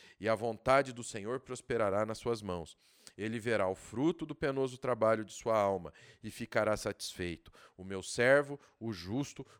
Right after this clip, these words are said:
com seu conhecimento justificará muitos, porque as iniquidades deles levará sobre si." E aí temos mais. Depois de Isaías dez, onze, nós temos Isaías cinquenta e nove, vinte e um. "Quanto a mim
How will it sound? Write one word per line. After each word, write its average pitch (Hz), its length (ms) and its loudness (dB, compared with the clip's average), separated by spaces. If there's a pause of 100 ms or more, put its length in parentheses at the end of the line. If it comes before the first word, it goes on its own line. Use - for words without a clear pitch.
com 123 160 -6
seu 120 200 -4
conhecimento 113 840 -6
justificará 110 720 -4
muitos, 117 440 -10 (360)
porque 120 260 -2
as 113 140 2
iniquidades 120 720 0
deles 101 480 -2 (160)
levará 92 560 -2 (140)
sobre 87 380 -10
si." 82 400 -14
E 165 140 6
aí 123 300 8
temos 151 340 -2
mais. 143 420 2
Depois 95 360 -4
de 98 80 -8
Isaías 107 840 2
dez, 104 380 2
onze, 156 300 0
nós 120 200 0
temos 139 400 -2
Isaías 110 520 0
cinquenta 127 460 -6
e - 20 -4
nove, 107 340 -4
vinte 135 240 -12
e 180 60 -6
um. 135 120 -6 (440)
"Quanto 127 360 4
a 147 120 12
mim 143 420 0